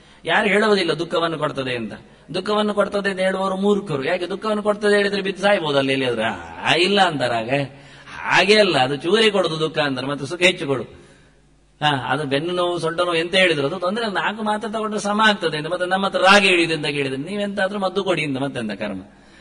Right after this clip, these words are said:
ಅಂದ. ಕಂ ಲಾತಿ, ಎಲ್ಲ ಇಂದ್ರಿಯಗಳ ಒಟ್ಟಿಗೆ ಸೇರಿಕೊಂಡು ಸುಖವನ್ನು ಕೊಡುವುದರಿಂದ ಅದು ಕಲ.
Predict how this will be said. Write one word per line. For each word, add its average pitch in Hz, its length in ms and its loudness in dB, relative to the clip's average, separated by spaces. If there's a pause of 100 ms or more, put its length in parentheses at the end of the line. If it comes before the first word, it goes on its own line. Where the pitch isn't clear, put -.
(140)
ಅಂದ. 180 240 -2
ಕಂ 220 560 2
ಲಾತಿ, 175 340 4 (800)
ಎಲ್ಲ 233 280 0
ಇಂದ್ರಿಯಗಳ 233 500 2
ಒಟ್ಟಿಗೆ 214 400 2
ಸೇರಿಕೊಂಡು 202 840 0
ಸುಖವನ್ನು 214 500 2
ಕೊಡುವುದರಿಂದ 202 560 4
ಅದು 185 220 2
ಕಲ. 170 320 0